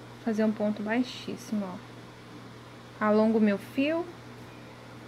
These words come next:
E agora eu já posso cortar. Tá?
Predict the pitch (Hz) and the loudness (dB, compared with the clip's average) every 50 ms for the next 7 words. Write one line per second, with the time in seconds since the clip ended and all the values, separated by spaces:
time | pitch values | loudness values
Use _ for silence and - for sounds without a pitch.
0 | - - - - - - - - - - - - - - - - - - - - | -16 -16 -16 -16 -16 -16 -8 -2 -2 -2 -2 -2 -4 -6 -6 -6 -6 -8 -4 0
1 | 262 254 247 269 262 269 269 277 269 - 277 262 269 262 - - - - - 220 | 2 4 4 4 4 4 4 2 2 0 0 -2 -2 -2 -4 -4 0 2 2 2
2 | - - - - - - 226 214 214 214 226 - - - - - - - - - | 2 0 -6 -12 -8 -6 -6 -4 -4 -6 -8 -10 -12 -14 -16 -16 -16 -16 -16 -16
3 | - - - - - - - - - - - - - - - - - - - - | -16 -16 -16 -16 -16 -16 -16 -16 -16 -16 -16 -16 -16 -16 -16 -16 -16 -16 -16 -16
4 | - - - - - - - - - - - - - - - - - - - - | -16 -16 -16 -16 -14 -12 -12 -10 -8 -4 -2 -2 -2 -2 -6 -14 -16 -16 -16 -16
5 | - - 190 175 190 208 233 | -12 -8 -6 -4 -4 -2 -4